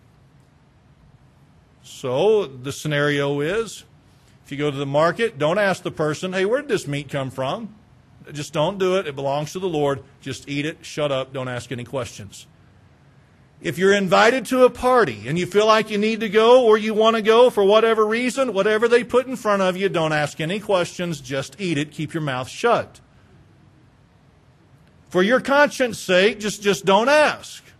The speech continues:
But he said in verse number twenty-eight,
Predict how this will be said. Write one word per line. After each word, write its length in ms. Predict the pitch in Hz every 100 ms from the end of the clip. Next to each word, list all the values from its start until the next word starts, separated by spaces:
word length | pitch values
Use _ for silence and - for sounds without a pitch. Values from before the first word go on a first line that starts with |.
| _ _ _ - _ - _ _ - - _ _ _ _ _ _ _ _ _ _ _ _ _ _ _ _ _ _ _ _ _ _ - _ _
But 380 | - 247 240 196
he 160 | 147 170
said 300 | - 170 160
in 100 | 147
verse 240 | 147 135
number 180 | 151 139
twenty-eight, 760 | - 151 139 131 131 202 -